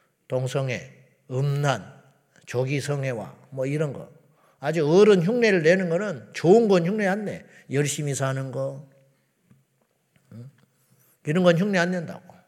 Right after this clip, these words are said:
못된 거, 응? 그런 거는 금세 받아들여가지고 어마어마한 속도로 빨리 지나가요. 예. 우리 애들 믿음으로 키운다고 기도하고 교회에서 뭐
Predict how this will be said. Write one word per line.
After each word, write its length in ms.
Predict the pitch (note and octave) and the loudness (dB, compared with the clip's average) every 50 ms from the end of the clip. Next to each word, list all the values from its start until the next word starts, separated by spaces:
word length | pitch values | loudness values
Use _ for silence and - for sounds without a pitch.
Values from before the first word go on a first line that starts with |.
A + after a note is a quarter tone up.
| _ _ _ _ _ _ _ _ _ _ _ _ _ - | _ _ _ _ _ _ _ _ _ _ _ _ _ -10
못된 560 | - C3+ D3+ F3+ F3+ F3 - E3 D#3 D3+ D3 | -2 2 4 4 4 4 2 0 0 0 -4
거, 200 | D#3 - - - - _ _ _ _ _ _ _ - - | -8 -10 -10 -12 -16 _ _ _ _ _ _ _ -20 -18
응? 200 | G#2+ G#2 G2+ - _ _ | -18 -18 -18 -20 _ _
그런 220 | - - D#3 F3 G#3+ | -10 -6 -4 -4 -4
거는 240 | A3 A3 A3 G#3 G3 | -4 -6 -8 -8 -10
금세 560 | - - D#3 F#3 A#3 C4+ D4 F4 - A#3+ B3 | -8 -4 -4 -4 -4 -4 -4 2 2 4 4
받아들여가지고 840 | E3+ D3+ D#3 F3 F3+ E3+ E3+ E3+ F3 F3 F3 F#3 G#3 G#3+ G#3 G3 F#3+ _ _ _ _ _ _ _ | 4 2 -2 -2 -4 -6 -8 -10 -8 -10 -10 -10 -12 -14 -14 -14 -16 _ _ _ _ _ _ _
어마어마한 840 | - C3+ E3 F#3+ A3 A3+ A3 A3 A3+ A3+ A3+ A3+ A3+ A3+ G#3+ A3 G3+ | -2 2 4 4 6 8 10 10 12 10 12 10 10 10 8 6 2
속도로 640 | - G3 F#3+ - - G3+ G3 F3+ D#3+ - - - _ | 0 -2 -2 -4 -6 -6 -6 -8 -10 -10 -18 -18 _
빨리 220 | - D#3+ D3+ D3 C3+ | -8 -8 -8 -8 -10
지나가요. 360 | - - - - - - - - - - | -14 -14 -18 -20 -20 -20 -20 -20 -20 -18
예. 220 | F#2 E2 D#2 - - _ _ _ _ _ _ _ _ _ _ _ _ - | -16 -16 -18 -20 -20 _ _ _ _ _ _ _ _ _ _ _ _ -10
우리 280 | - D#3+ F3 F#3 F3+ F#3 | -6 0 2 4 6 6
애들 480 | G3+ G3 E3+ F#3 F#3 G3 G#3+ A3 - - - - - - _ _ _ - | 6 4 2 0 -2 -2 -4 -6 -12 -20 -20 -20 -20 -20 _ _ _ -14
믿음으로 460 | B2+ B2+ D#3+ F3+ G3 F#3 F#3 F#3 F3+ E3+ | -10 -6 0 2 2 4 6 6 4 4
키운다고 580 | - - - A#3+ A3+ A3 G3+ F#3+ F#3 F3+ F#3+ | 2 -2 -4 -4 -4 -2 -2 -2 -2 -2 -4
기도하고 680 | E3 - - - F3+ A3 G3 D3+ E3+ F3+ E3+ F#3+ F#3+ F3+ | -4 -6 -8 -4 0 2 4 4 4 4 2 -2 -4 -4
교회에서 720 | - - D#3 E3+ G3 F#3+ F#3 F#3 F3+ F3+ F3 - G3+ G3 | -4 -2 0 2 4 4 4 4 2 0 -2 -4 -6 -6
뭐 500 | F#3 F3+ F#3 G3 G3 F#3+ F3+ F3 C#3+ - | -4 -4 -2 -2 -2 -4 -6 -8 -12 -16